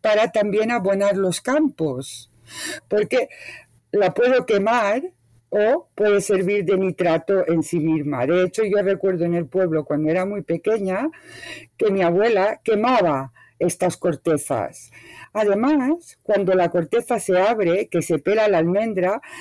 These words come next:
queda una envoltura leñosa, que le denominamos la cáscara. La almendra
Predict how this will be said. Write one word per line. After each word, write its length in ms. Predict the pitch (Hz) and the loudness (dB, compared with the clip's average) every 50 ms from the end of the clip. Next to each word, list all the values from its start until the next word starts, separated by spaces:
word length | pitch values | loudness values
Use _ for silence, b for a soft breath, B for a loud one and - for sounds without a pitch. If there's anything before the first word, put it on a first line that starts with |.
| B B _ | B B _
queda 220 | - 247 247 247 | 0 0 2 2
una 160 | 240 240 240 240 | 2 0 0 -2
envoltura 680 | 226 196 190 214 208 165 - - 214 233 233 247 247 B B B B - | 0 0 0 0 0 -2 -4 -4 -2 0 0 0 0 B B B B -2
leñosa, 800 | 190 196 190 180 170 170 170 165 156 143 - - 143 123 139 - | 0 2 2 2 2 2 2 2 0 0 -2 -4 -4 -4 -4 -2
que 140 | - 180 165 | -2 0 0
le 120 | 151 147 | 2 2
denominamos 720 | 147 151 165 160 160 165 165 175 175 185 196 214 233 202 - | 2 0 0 0 0 0 0 0 0 0 -2 -2 -4 -4 -2
la 260 | - 170 156 135 - | -2 0 0 -2 -2
cáscara. 680 | - 143 139 123 - - - - 117 104 104 98 - - _ _ B B B B B B B B B B - | -4 -6 -6 -6 -6 -10 -8 -6 -6 -6 -6 -8 -10 -16 _ _ B B B B B B B B B B -6
La 120 | 165 143 | -4 -2
almendra 640 | 127 131 156 185 233 269 262 240 196 190 202 240 320 | 0 0 0 2 2 2 2 0 0 0 0 -2 -4